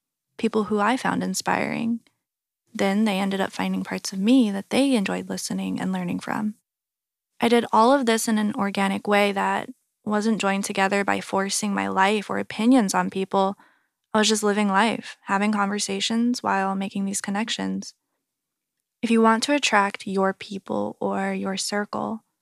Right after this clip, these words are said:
all you have to be is you to get them. Be organic.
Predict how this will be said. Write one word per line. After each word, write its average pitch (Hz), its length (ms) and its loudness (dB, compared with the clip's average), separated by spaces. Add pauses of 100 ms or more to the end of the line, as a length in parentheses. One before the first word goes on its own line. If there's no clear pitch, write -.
(280)
all 208 140 6
you 226 100 4
have 226 140 -2
to 214 100 -2
be 196 200 -2
is 190 160 -4
you 214 240 0
to - 160 -10
get 247 240 -4
them. 208 360 -6 (760)
Be 233 100 2
organic. 202 680 -2